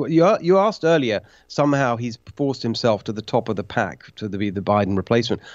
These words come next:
That is entirely deliberate, um, act of political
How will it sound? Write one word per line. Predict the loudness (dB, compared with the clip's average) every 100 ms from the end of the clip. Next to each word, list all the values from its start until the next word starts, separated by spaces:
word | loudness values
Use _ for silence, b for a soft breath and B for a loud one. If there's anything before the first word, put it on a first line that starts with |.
| B
That | 2
is | 2 0
entirely | -6 -6 -6 0 2 2 -2
deliberate, | -2 -2 -2 -2 -4 -8 b b _
um, | -2 0 0
act | -2 -4 -10
of | -12 -12 -6
political | 0 2 2 0 0 0